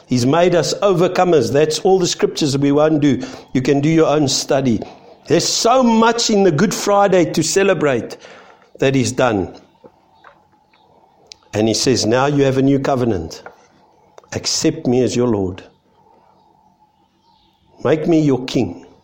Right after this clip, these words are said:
Invite me into your heart and see how your life will change. How I'll explode eternal values and treasures in your heart."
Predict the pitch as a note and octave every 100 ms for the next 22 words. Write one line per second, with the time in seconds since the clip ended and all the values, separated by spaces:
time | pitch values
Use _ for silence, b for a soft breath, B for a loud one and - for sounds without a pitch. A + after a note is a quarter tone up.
0 | _ _ _ _ _ _ _ _ _ -
1 | G#2+ A#2+ E3 F3 F3+ E3 D#3+ D#3+ C#3 A2
2 | C3 F#2 - - A2 - - D#3+ B2 F#2+
3 | - - A#2 A2+ G#2+ A2 - A2+ - G#2+
4 | B2 - _ b b b b b A#2+ B2
5 | B2 B2 A#2+ - - - - D#3+ E3 E3
6 | C#3 - - - G3 F#3+ E3 B2+ A#2 G#2
7 | F#2+ F2 - - b b b b - G#2+
8 | F#2 - A2+ A2 G2 - G#2+ F#2+ - -
9 | -